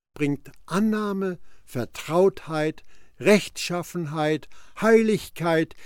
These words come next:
ewiges Leben und alle Segnungen und Privilegien des Himmels. Denen,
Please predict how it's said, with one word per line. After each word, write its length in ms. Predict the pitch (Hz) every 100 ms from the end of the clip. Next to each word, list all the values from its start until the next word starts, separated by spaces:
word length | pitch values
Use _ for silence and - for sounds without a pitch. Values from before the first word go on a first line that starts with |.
| - -
ewiges 600 | 247 233 214 180 190 -
Leben 600 | 147 170 180 156 156 131 - - -
und 300 | 175 151 - -
alle 360 | 220 247 240
Segnungen 920 | 170 107 180 208 - 139 170 170 165 - -
und 220 | 160 131
Privilegien 960 | - 160 139 123 147 202 175 143 165 156
des 220 | 165 -
Himmels. 600 | 131 107 104 - - - - _ _ _ _ _ _
Denen, 420 | 180 233 214 117